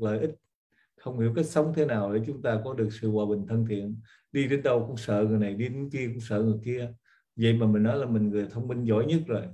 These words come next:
Không biết giỏi, giỏi thì đâu có chuyện đánh nhau, giỏi thì đâu có chuyện mà gây lộn, đâu, giỏi thì đâu có cái chuyện mà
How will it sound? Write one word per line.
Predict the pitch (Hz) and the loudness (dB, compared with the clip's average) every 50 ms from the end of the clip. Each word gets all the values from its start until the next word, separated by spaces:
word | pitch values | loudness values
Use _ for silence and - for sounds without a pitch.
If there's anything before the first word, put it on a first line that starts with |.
| - _ _ _ _ _ _ _ _ _ _ _ _ _ _ _ _ _ _ - | -18 _ _ _ _ _ _ _ _ _ _ _ _ _ _ _ _ _ _ -6
Không | 113 113 | -2 0
biết | 110 151 151 120 | 0 0 2 2
giỏi, | 120 107 117 - 123 | 2 2 2 2 4
giỏi | 120 120 151 170 | 6 6 6 6
thì | 156 147 143 | 6 4 4
đâu | 139 147 - | 4 2 2
có | 175 156 - | 2 0 -2
chuyện | 139 131 | -4 -4
đánh | 151 170 196 | -4 -2 0
nhau, | 185 170 160 165 156 | 0 0 0 0 0
giỏi | 131 123 135 180 190 | 0 2 2 2 2
thì | 170 | 2
đâu | 131 143 151 170 | 2 2 2 0
có | 175 160 | -2 -4
chuyện | - 139 139 151 | -4 -6 -6 -4
mà | 147 131 | -2 2
gây | 139 156 151 | 4 4 6
lộn, | 139 127 131 143 143 | 4 4 2 0 -2
đâu, | 139 123 127 | -2 -2 0
giỏi | 120 117 117 131 180 175 | 2 4 4 6 6 4
thì | 151 139 | 4 2
đâu | 135 143 143 | 2 2 0
có | 185 175 175 | -2 -4 -4
cái | 185 165 143 | -4 -4 -4
chuyện | 135 135 135 143 | -4 -4 -4 -4
mà | 135 127 131 | -4 -4 -6